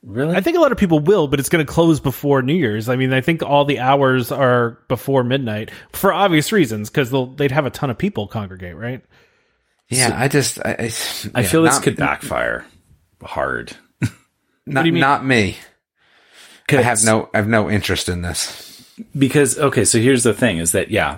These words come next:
Speaker 1: they, you know, they close the parks and people aren't gonna be in the parks.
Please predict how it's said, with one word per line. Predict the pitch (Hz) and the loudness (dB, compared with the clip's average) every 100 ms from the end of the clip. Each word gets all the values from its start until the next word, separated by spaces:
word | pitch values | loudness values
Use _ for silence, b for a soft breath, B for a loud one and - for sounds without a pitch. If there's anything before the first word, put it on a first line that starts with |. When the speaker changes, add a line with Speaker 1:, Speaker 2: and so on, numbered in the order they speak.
| 101 | -10
Speaker 1:
they, | 87 101 95 95 92 - | -2 0 2 0 -2 -6
you | - 98 | -2 -2
know, | 90 | 0
they | 85 95 | -2 -2
close | - - 107 | 0 2 0
the | 98 | -2
parks | - - 85 85 - | -2 0 0 0 -2
and | - 82 | -2 -4
people | 104 101 | -2 0
aren't | 92 | 0
gonna | 90 | 0
be | 85 | -2
in | 76 | -4
the | 73 | -6
parks. | - 82 - - | -2 0 0 -4